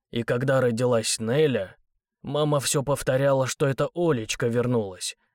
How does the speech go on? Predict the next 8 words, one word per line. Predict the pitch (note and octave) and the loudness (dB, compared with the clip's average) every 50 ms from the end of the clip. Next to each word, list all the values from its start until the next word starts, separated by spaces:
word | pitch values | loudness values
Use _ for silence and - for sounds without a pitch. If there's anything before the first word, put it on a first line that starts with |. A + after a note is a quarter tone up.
| _ _ _ _ | _ _ _ _
Они | - A#2+ B2+ C3+ C#3 | -2 -2 0 0 0
были | C3+ C3+ C#3+ C3+ | 0 0 0 0
похожи, | C3 - - C3+ A#2+ - - D#3+ D#3 C3+ D3+ C#3+ | 0 0 -2 -2 -2 0 0 0 2 2 0 0
как | - D3+ C3+ A#2+ | 0 -2 -2 -2
две | A#2 A#2+ A#2 C3 C#3+ C#3 | -4 -6 -2 -2 -2 -2
капли | - D3 C3+ A#2 - C3 C3+ | 0 -2 -2 -2 -2 -4 -2
воды. | B2 B2 B2+ B2 A#2 A2+ G#2 F#2+ - _ _ _ _ _ _ _ _ _ _ _ _ | -2 -2 -2 -2 -2 -4 -8 -8 -14 _ _ _ _ _ _ _ _ _ _ _ _
"Андрей!" | - C#3+ D3+ D#3 D#3 C#3+ D#3+ F3 G3+ G3 D3 A#2 - _ | -4 -2 0 0 0 0 0 0 0 -2 -4 -6 -8 _